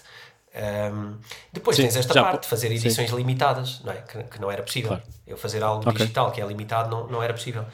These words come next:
Speaker 1: E hoje em dia é possível limitar. E isso é, é toda uma nova indústria para artistas, eh, acima
Speaker 2: Sim,
Speaker 1: de
Speaker 2: mas,
Speaker 1: tudo.
Speaker 2: mas é um
Speaker 1: Isto é
Speaker 2: nível
Speaker 1: muito para
Speaker 2: bastante
Speaker 1: artistas.
Speaker 2: técnico, ou seja, não impede que, que as mesmas cópias continuam a ser feitas de objetos.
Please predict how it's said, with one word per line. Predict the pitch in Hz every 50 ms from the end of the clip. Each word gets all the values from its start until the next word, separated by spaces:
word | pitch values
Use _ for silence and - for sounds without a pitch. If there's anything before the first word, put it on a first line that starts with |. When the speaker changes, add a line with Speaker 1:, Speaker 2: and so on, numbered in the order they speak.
| - - - _
Speaker 1:
E | - 104 110
hoje | 110 107 117
em | 113
dia | 113 117 113
é |
possível | 113 - 120 113 113 113
limitar. | 113 110 117 113 120 120 120 - - _ _
E | - - 104 101
isso | - - -
é, | 104 104 101 104 101 101 101 104 - - - - - - -
é | - 131 123
toda | 127 123 123
uma | 127 123
nova | 127 123 120 123
indústria | 120 113 123 120 - - 127 127 127 131 131 127 - - - - - - _
para | - 135 127 131
artistas, | 135 131 - 139 127 - - 113 110 - - - -
eh, | - 107 104 107
acima | 107 - - 143 131
Speaker 2:
Sim, | 123 170
Speaker 1:
de | 160
Speaker 2:
mas, | 123 117 113
Speaker 1:
tudo. | 143 -
Speaker 2:
mas | 131 127 123 113
é | 135
um | 131
Speaker 1:
Isto | 131 131
é |
Speaker 2:
nível | 135 143 143 160 170 175 175
Speaker 1:
muito | 151 131 131 131
para | 123 131 131
Speaker 2:
bastante | 120 - - 139 139 147 147 143 - -
Speaker 1:
artistas. | 165 170 175 180 160 - _ _ _ -
Speaker 2:
técnico, | - 151 123 - 117 107 95 - 101
ou | 92
seja, | - 101 95 85 85 92 85
não | 87 95 101 101 104
impede | 107 104 - 123 120 131 135 -
que, | - - - _ _ _ _ _ _ _ - - - - -
que | - 127
as | 117 110
mesmas | 127 131 127 127 123 -
cópias | - 139 131 - 135
continuam | - 151 139 156 143 147 147 151
a | 139
ser | - 151 139
feitas | - 151 143 156 139
de | 156
objetos. | 160 151 151 160 151 - - - - -